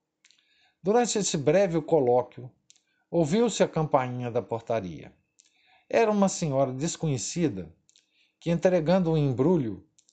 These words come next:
se retirou sem dizer nada. Abriram e viram, com grande surpresa,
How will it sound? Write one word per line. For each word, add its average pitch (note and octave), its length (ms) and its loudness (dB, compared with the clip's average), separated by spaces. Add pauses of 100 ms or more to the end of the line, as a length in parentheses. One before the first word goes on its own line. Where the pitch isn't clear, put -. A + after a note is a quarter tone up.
(420)
se - 160 -8
retirou E3 480 2
sem E3+ 220 -4
dizer D3 320 0
nada. F2+ 420 -8 (1300)
Abriram G#3 640 0 (100)
e F3 120 -2
viram, B2+ 500 -2 (400)
com D3+ 160 -2
grande A#2+ 300 0
surpresa, D3 760 -2